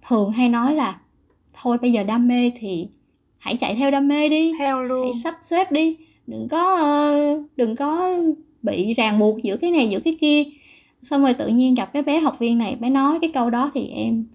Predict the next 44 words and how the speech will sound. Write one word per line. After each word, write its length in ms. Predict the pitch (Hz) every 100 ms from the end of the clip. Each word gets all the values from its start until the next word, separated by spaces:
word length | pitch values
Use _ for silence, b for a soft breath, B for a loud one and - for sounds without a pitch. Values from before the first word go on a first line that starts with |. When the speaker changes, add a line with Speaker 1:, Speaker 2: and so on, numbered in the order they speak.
| b b -
Speaker 1:
em 180 | 240
cảm 200 | 240 220
thấy 240 | 247 277 311
như 100 | 302
là, 60 | 214
à, 240 | 196 180 - _ _ _ _
vẫn 220 | 208 196
còn 240 | 269 202 202
đang 340 | 220 220 233 -
có 100 | 269
rất 240 | 285 370 370
nhiều 140 | 214
người 380 | 185 190 185 185 -
vẫn 300 | 190 254 277
dùng 280 | 208 190 190
cái 240 | 214 269 320
tài 120 | 190
chính 360 | 233 262 359 349 -
công, 320 | 240 220 214 -
công 180 | 240
việc 160 | 254 190
của 60 | 185
mình 240 | 240 214
để 140 | 196 -
mà 240 | 254 202 B B
nuôi 260 | 240 262 254
cái 80 | 269
đam 160 | 285 233
mê 180 | 233 226
của 120 | -
mình. 240 | 247 214 196 b b b
Thì 100 | -
nếu 200 | 214 233
mà 120 | 320 277
mình 200 | 208 202
nuôi 160 | 226
được 120 | 220 202
thì 100 | 190
tại 140 | -
sao 200 | - 240
mình 140 | 220 208
không 100 | 220
tiếp 120 | 285 -
tục? 180 | 202